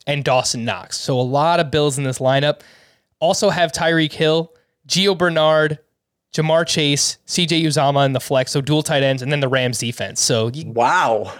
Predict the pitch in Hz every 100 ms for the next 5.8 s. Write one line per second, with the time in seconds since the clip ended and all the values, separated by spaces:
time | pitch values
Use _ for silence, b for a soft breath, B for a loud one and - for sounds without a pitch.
0 | - - - 160 - - 233 202 202 165
1 | 160 143 175 233 143 202 - 240 214 170
2 | 170 180 170 160 175 269 175 160 156 175
3 | 165 160 151 151 147 139 - 147 127 -
4 | 143 135 - B _ 170 160 208 185 170
5 | 185 165 147 151 139 151 143